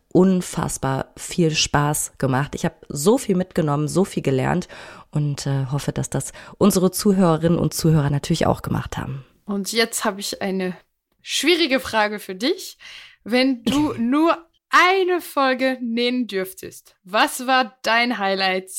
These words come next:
Speaker 2: des Jahres?
Speaker 1: Boah.
Speaker 2: Ja, es ist schwierig, ich weiß.
Speaker 1: Mhm. <laughs> Lass mich mal überlegen. Ich glaube, ich würde sagen, Richard David Precht, das war schon echt crazy.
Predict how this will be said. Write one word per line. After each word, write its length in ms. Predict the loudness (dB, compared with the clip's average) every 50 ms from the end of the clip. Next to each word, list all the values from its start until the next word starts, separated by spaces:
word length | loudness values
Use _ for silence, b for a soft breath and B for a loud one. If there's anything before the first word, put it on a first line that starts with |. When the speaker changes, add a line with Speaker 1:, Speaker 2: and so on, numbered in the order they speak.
| -10 -10 -12 _ _ _ -2
Speaker 2:
des 220 | 0 0 0 0
Jahres? 420 | -2 -4 -4 -4 -6 -8 -10 -8 -6
Speaker 1:
Boah. 460 | -4 -4 -4 -4 -6 -6 -8 -8 -12 -14 _ _ _ _ _
Speaker 2:
Ja, 160 | -6 -6 -6 -6 -6
es 140 | -8 -6 -4
ist 140 | -4 -4
schwierig, 240 | -4 -4 -4 -2 -2
ich 180 | -2 -2 0 0
weiß. 300 | -2 -2 -4 -6 -6 -8
Speaker 1:
Mhm. 140 | -4 -4 -2
<laughs> 1080 | 0 2 2 4 4 4 4 4 4 2 0 0 -2 -2 0 0 -2 -2 -6 -6 -6
Lass 200 | -4 -2 0 0
mich 140 | 0 0 0
mal 80 | 0
überlegen. 380 | 2 2 2 2 2 2 2 0 0
Ich 240 | -4 -6 -6 _
glaube, 640 | 2 4 4 4 4 4 4 4 4 4 2 2 0
ich 340 | -2 -2 -4 -6 -10 -10 -10
würde 440 | -8 -4 0 2 2 4 4 2 0
sagen, 440 | 0 0 0 2 2 2 0 0 -2 _ _ -4
Richard 400 | 0 0 2 2 2 0 2 2
David 280 | 2 2 2 0 -2 -6
Precht, 460 | -8 -4 -2 -2 -2 -2 -4 -6 -8
das 140 | -6 -4 -2
war 80 | -2
schon 140 | -2 0 -2
echt 200 | -4 -4 -6 -8
crazy. 580 | -4 0 2 4 4 4 4 2 2 0 0